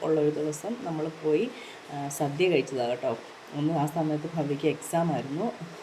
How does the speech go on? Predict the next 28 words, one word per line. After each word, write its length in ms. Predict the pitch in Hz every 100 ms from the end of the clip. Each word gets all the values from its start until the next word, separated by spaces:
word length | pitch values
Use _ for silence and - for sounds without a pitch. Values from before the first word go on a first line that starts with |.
| 170
ആ, 300 | 156 151 151 160
ട്വൽത്തിലെ 340 | 156 151 170
എക്സാം 340 | 156 - 170
നടക്കുന്ന 280 | 165 151 151
ടൈമായിരുന്നു 500 | 147 139 123 117 113
കേട്ടോ. 180 | 143 151 147 - - - -
ആ, 40 | 139 131
അപ്പം, 200 | 120 113 120 - 175 -
അപ്പം 160 | 160 185
ഇനി, 260 | 185 175 175 196
ഇനിയിപ്പം 280 | 233 226
നിങ്ങളെ 240 | 170 156 143
വെൽക്കം 340 | 131 - 131
ചെയ്യാം. 220 | 120 - - - -
അപ്പോൾ 120 | 143 -
എല്ലാവർക്കും 680 | 147 151 175 165 147 143 175
നമ്മുടെ 280 | 151 143 147 147
പുതിയൊരു 480 | 143 143 160 160 143
വീഡിയോയിലേക്ക് 720 | 139 139 143 147 139 - 392 - -
സ്വാഗതം. 600 | 196 139 123 - 156 - - - - - -
ആ, 180 | 143 143 143
ഇതിപ്പോൾ 320 | 151 175 165 - -
എത്ര 240 | 156 175
മാസം 340 | 185 160 160 170
മുമ്പത്തെയാണെന്ന് 520 | 151 147 151 156 147
വെച്ചാൽ 180 | 147 151
എനിക്ക് 160 | 147
തോന്നുന്നു 380 | 147 147 151 151